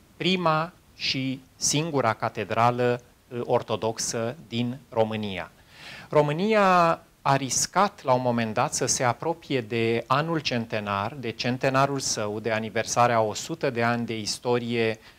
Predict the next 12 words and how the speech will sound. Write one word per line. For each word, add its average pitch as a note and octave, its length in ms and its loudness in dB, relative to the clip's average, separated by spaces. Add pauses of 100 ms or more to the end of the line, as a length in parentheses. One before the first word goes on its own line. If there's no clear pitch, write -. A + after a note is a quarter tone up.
(300)
foarte - 420 2
fertilă, B2+ 840 -2
în A#2+ 80 -10
sensul B2 380 -4
că B2+ 120 -4
la A2+ 240 2
capătul C3+ 540 -4
unor A#2 520 -2 (460)
lupte, - 480 -6 (120)
sacrificii, B2+ 960 -6
jerfe G#2+ 840 -2
umane, A#2+ 760 0